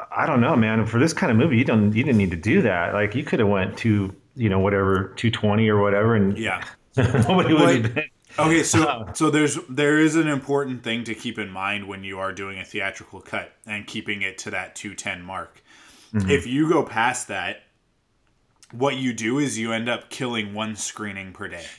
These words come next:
Speaker 1: Yeah, no, exactly, you're right.
Speaker 2: So
Speaker 1: Yeah.
Speaker 2: keeping it under two ten, the second you go to, like, two fifteen,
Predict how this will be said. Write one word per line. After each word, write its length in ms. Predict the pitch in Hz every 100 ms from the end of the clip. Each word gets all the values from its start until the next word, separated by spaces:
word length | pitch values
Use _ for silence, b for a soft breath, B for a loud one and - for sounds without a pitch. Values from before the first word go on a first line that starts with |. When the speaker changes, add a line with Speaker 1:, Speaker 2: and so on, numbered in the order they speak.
| -
Speaker 1:
Yeah, 400 | 147 131 104 110
no, 180 | 143 120
exactly, 440 | 113 123 117 113
you're 100 | 110
right. 240 | 104 101 107 - -
Speaker 2:
So 280 | - 156
Speaker 1:
Yeah. 180 | 139 127 - _ _ -
Speaker 2:
keeping 400 | 165 160 165 170
it 100 | 156
under 240 | 147 139
two 240 | - 139
ten, 380 | 123 123 120 104
the 80 | 104
second 340 | - 139 175
you 100 | 165
go 160 | 139 135
to, 60 | 127
like, 220 | 110 104
two 160 | 131
fifteen, 720 | 120 120 - 107 98 117 160